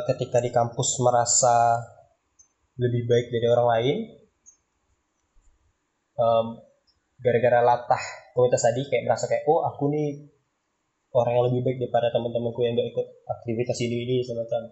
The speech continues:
Oh, aku nih, eh, orang yang punya cita, eh, punya masa depan lebih jelas gitu daripada mereka." Lalu tiba-tiba, gara-gara kasus orang tua itu,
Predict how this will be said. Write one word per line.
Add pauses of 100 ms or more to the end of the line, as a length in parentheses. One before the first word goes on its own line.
(840)
Oh,
aku
nih, (400)
eh, (360)
orang
yang
punya
cita,
eh, (260)
punya
masa
depan
lebih
jelas
gitu
daripada
mereka." (1040)
Lalu
tiba-tiba, (760)
gara-gara
kasus
orang
tua
itu,